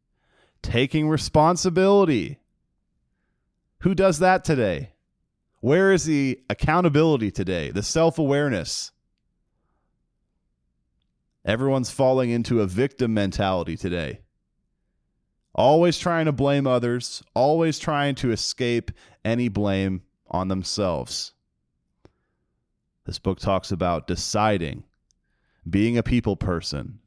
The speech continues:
being a breadwinner, building work ethic, forging vigorous health, getting stronger, maintaining your home, protecting women and children, confronting, smiling through trials,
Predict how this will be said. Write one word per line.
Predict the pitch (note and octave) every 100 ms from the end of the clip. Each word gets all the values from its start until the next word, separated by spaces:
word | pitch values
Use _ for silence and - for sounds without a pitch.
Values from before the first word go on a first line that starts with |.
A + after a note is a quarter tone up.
| G2+
being | G#2+ C3
a | C#3
breadwinner, | A#2 A#2+ A2 G2 D#2+ C#2 - _ _ -
building | E2+ A#2 C#3+ D3
work | C3 B2+ A#2
ethic, | G2+ E2 E2+ C#2+ - - _
forging | - B2 C#3+ D#3 C3+ C#3
vigorous | A#2 C3 A#2+ A#2+ -
health, | A2 F#2+ C#2 - - _ _ -
getting | F#2+ A#2 D3 D3+
stronger, | B2+ - C3 A#2 G2 E2 - _ - -
maintaining | G#2+ A#2 A#2 - B2+ C#3+ D3+
your | C#3
home, | A#2+ G#2 F#2 C#2 - - _
protecting | - G2+ - C3 - D3 C3
women | A2 A#2 A#2
and | A2+
children, | - A2 F#2+ E2 C#2 - _ _ _ _ _ _ _ _ _ -
confronting, | - F2+ - A2 B2+ D#3+ D#2 B1 - _ _ _ _ _ _ _ _ _ _ _ _ _ _ _ _ _ _ -
smiling | - - F#2+ F#2+ G#2+ G#2+ G#2
through | - G2+
trials, | - G2 F2+ F#2+ G2+ G#2+ -